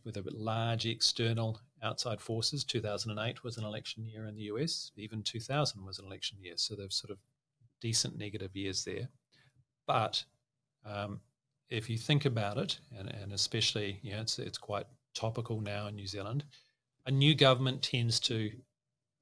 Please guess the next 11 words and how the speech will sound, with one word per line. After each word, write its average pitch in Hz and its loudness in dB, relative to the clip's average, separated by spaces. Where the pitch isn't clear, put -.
be 127 4
focused 117 2
on 104 -4
action 139 0
and 107 -4
look - 0
to 110 0
make 110 -4
most 120 2
of 98 -2
their 98 2